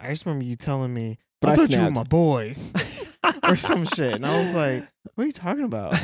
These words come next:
Speaker 2: <laughs>
Speaker 1: Of course. And then, ah, I don't know.
Speaker 2: Oh, man. Oof.
Speaker 1: I felt real guilty the next day. I kept
Speaker 2: Oh,
Speaker 1: trying
Speaker 2: yeah,
Speaker 1: to
Speaker 2: I
Speaker 1: buy
Speaker 2: felt
Speaker 1: t-
Speaker 2: guilty, too. I felt stupid, too.
Speaker 1: Ugh.
Speaker 2: After I sobered up, I was like, "What? Call a prostitute?
Speaker 1: <laughs>
Speaker 2: Hundred dollars?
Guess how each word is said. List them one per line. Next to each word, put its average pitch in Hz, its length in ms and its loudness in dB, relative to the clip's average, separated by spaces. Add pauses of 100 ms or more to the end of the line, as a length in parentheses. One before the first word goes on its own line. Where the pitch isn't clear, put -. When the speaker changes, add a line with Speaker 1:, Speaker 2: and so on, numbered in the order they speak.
(280)
Speaker 2:
<laughs> - 340 -6
Speaker 1:
Of 185 100 -10
course. - 560 -4 (800)
And 120 140 -12
then, 110 300 -10
ah, 110 380 -14
I 113 140 -10
don't 104 200 -12
know. 98 220 -16
Speaker 2:
Oh, 117 320 0
man. 110 460 -6 (440)
Oof. 151 460 4
Speaker 1:
I 123 60 -10
felt 147 220 -2
real 131 160 0
guilty 131 680 -10 (340)
the 120 100 -8
next 113 300 -10
day. 123 180 -8
I 123 60 -8
kept 160 160 -2
Speaker 2:
Oh, 143 40 4
Speaker 1:
trying 147 100 4
Speaker 2:
yeah, 139 180 4
Speaker 1:
to 131 60 4
Speaker 2:
I - 40 4
Speaker 1:
buy 123 80 0
Speaker 2:
felt 139 160 4
Speaker 1:
t- - 60 -8
Speaker 2:
guilty, 135 260 2
too. 147 180 4
I 135 60 2
felt - 220 -4
stupid, 147 360 -2
too. 131 280 -4 (480)
Speaker 1:
Ugh. 107 200 -8 (120)
Speaker 2:
After 139 200 0
I 127 40 2
sobered 139 340 4
up, 139 100 4
I 107 40 -2
was 127 100 -4
like, 107 100 -6
"What? 214 280 -6 (360)
Call 220 160 -10
a - 40 -10 (100)
prostitute? - 600 -6 (360)
Speaker 1:
<laughs> - 340 -16
Speaker 2:
Hundred 359 260 -2
dollars? 156 540 -2